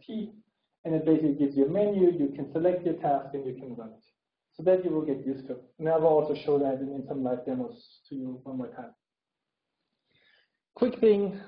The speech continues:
what happens in the initialization function, usually what happens is that you want to make sure that nothing else is running. So the robot is not running a task.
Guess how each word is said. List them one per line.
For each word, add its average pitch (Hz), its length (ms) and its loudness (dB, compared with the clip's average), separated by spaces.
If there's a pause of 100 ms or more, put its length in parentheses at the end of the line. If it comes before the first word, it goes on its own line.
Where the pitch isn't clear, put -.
what 170 160 0
happens 185 460 0 (240)
in 165 140 -6
the 165 80 -6
initialization 170 920 0
function, 175 640 -2 (480)
usually 208 460 0
what 175 180 4
happens 170 420 0
is 160 60 -4
that 160 180 0
you 160 80 0
want 160 200 0
to - 280 -4 (360)
make 160 140 0
sure 185 140 4
that 151 220 4
nothing 175 360 0
else 175 260 4
is 143 100 -6
running. 139 500 -4
So 139 100 -8
the 135 80 -4
robot 151 420 2
is 156 80 -10
not 160 260 0
running 156 280 0
a 139 40 -4
task. 135 500 -8